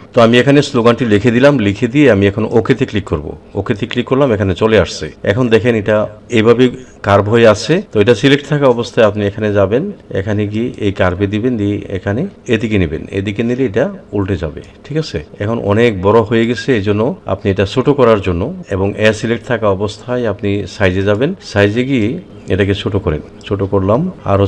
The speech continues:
ছোট করে দিই, আর একটু ছোট করে দিব। আপনি প্রয়োজন মতো এটা ছোট করবেন, হ্যাঁ, রাউন্ডের সাথে যেন মিলে এইভাবে ছোট করবেন। ওকে,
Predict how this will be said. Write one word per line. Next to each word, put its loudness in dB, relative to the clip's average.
ছোট -4
করে 2
দিই, 2
আর 4
একটু -6
ছোট -6
করে -4
দিব। -10
আপনি -6
প্রয়োজন 0
মতো -4
এটা -4
ছোট -6
করবেন, -2
হ্যাঁ, -6
রাউন্ডের 2
সাথে -4
যেন 0
মিলে 2
এইভাবে 0
ছোট -4
করবেন। -10
ওকে, -6